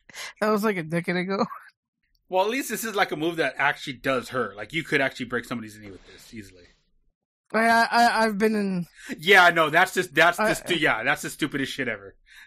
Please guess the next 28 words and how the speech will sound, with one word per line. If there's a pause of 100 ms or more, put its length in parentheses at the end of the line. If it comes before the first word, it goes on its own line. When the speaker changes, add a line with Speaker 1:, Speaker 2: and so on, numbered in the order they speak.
(160)
Speaker 2:
<laughs>
Speaker 1:
I, (300)
I,
I've
been
in
a
figure
four.
This,
it, (160)
it's,
it's
not
a
Speaker 2:
Yeah,
no,
Speaker 1:
joke. (200)
Speaker 2:
yeah. (840)
Like,
it's
impossible
to
do
in
a
real
fight,